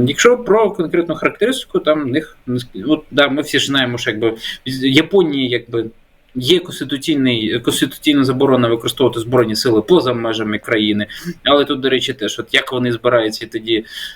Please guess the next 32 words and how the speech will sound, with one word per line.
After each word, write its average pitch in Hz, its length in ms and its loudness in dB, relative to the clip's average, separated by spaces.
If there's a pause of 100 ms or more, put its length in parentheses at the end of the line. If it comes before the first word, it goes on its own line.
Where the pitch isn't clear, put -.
е, 107 280 0
інтегрувати 123 680 0
в - 40 -8
свою 135 200 0
практику, - 460 -2
що - 140 -6
от - 140 -14
в 123 40 -2
них 156 320 0
будуть 139 360 -4
протикорабельні 135 840 -2
ракети 123 460 -2
з 110 80 -6
дальністю 127 460 -2
стрільби, 123 480 -2 (460)
е, 110 300 -2
аж 143 240 0
до 131 80 -2
Тайваня, 127 680 -2 (120)
це 123 120 -20
порядка 127 320 -4
тисяча - 280 -10
двісті 120 300 -8
кілометрів, 113 500 -4
там 110 160 -6
дальність 107 340 -4
пуску, - 360 -8 (300)
і 175 120 6
авіаносці 196 680 0
в 110 60 -8
них 110 300 -6
є, 110 420 0